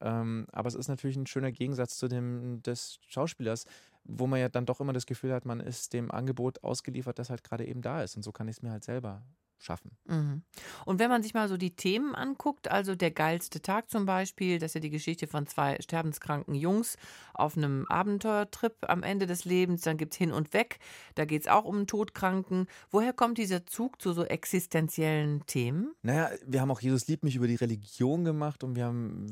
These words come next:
Speaker 1: Vincent, was auch ein Erwachsenwerden wahrscheinlich unter erschwerten Bedingungen ist. Für mich geht's immer um die existenziellen Themen, weil es dann natürlich erst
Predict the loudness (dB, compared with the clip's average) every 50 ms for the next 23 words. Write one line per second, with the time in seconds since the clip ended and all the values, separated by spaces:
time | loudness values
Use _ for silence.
0 | -4 -2 -2 -2 -2 -2 -2 -4 -2 -4 -4 -4 -4 -6 -4 -4 -4 -4 -4 -6
1 | -2 -2 -2 -4 -4 -6 -2 0 0 0 0 0 -4 -6 -6 -6 -6 -4 -4 -4
2 | -4 -4 -6 -4 -4 -6 -4 -4 -6 -8 -8 -6 -6 -6 -4 -4 -4 -6 -6 -8
3 | -10 -12 -16 -20 -20 -20 -20 -20 _ _ _ _ _ _ -14 -14 -14 -14 -18 -18
4 | -18 -16 -16 -6 0 2 4 4 6 4 2 2 -4 _ _ 0 0 0 0 0
5 | 0 0 0 0 0 0 -2 -2 -4 -8 -10 -8 -8 -8 -8 -8 -8 -8 -8 -8
6 | -8 -10 -10 -14 _ _ _ -12 -8 -8 -6 -6 -8 -6 -4 -4 -4 -4 -6 -6
7 | -4 -2 -2 0 0 -2 -2 -4 -4 -4 -6 -6 -4 -4 -6 -6 -6 -8